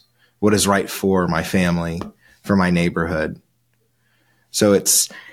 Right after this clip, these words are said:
'cause if we were just focused on, like, "Well, what, you know, what's best for me?" Sometimes what's best for me isn't courageous. Sometimes what's best for people, like, especially if we look at just historical figures, what was best, best,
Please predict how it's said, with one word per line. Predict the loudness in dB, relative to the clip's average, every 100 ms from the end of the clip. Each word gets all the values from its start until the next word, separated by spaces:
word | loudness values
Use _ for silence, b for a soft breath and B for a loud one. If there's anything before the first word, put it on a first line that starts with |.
| B B
'cause | 0 4
if | 6
we | 8
were | 6
just | 6 2 4
focused | 2 2 0
on, | 2
like, | 2 4
"Well, | 4
what, | 4 4
you | 2
know, | 2
what's | 4 2 2
best | -4 0 0 0 -4
for | 0 2 2
me?" | 2 0 0 0
Sometimes | 0 0 2 2
what's | 2 0
best | 0 0 0
for | 0 2
me | 4 4 2
isn't | 2 2 0
courageous. | -4 -2 2 2 0 -6 -8 -12 -16 _ _ _ _ _ _ -8
Sometimes | 0 0 2 2 0
what's | 0 0 0 -4
best | -2 0 0
for | -4 -4
people, | -2 0 0
like, | 0
especially | 0 0 2 2
if | 2
we | 0
look | 0 -2
at | -4
just | -6 -6
historical | -4 -2 0 0 0 -4
figures, | -6 -6 -2 0 0 -2 -2 -4 -6 -10 _ _ _ _ -2
what | 2 2
was | 0
best, | 0 0 0 -2 -8 -10 _ _ -18 -6 0
best, | 2 0 -4 -6 -10